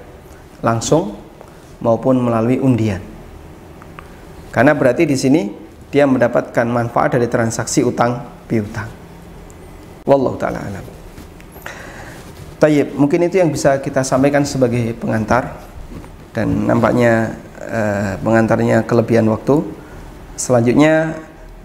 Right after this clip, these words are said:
kami beri kesempatan kepada kaum muslimin yang mau bergabung. Silahkan disampaikan melalui, eh, WhatsApp atau chat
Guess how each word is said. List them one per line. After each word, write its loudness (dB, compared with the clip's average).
kami 2
beri 4
kesempatan 2
kepada 0
kaum 0
muslimin 2
yang 2
mau 4
bergabung. 2
Silahkan 0
disampaikan 2
melalui, 2
eh, 2
WhatsApp 2
atau 2
chat 2